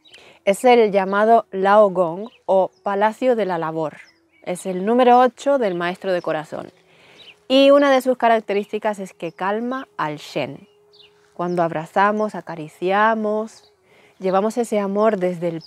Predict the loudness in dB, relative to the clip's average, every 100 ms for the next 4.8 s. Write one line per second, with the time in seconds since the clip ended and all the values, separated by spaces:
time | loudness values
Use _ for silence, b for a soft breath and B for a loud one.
0 | _ 0 0 -4 -4 -4 _ _ -4 -4
1 | -4 -2 0 0 -2 -6 -10 -8 -6 -6
2 | -6 -12 -20 _ _ _ b b b b
3 | b b -20 _ _ 4 6 6 2 -2
4 | -2 -4 -4 -6 -10 -12 -12 -12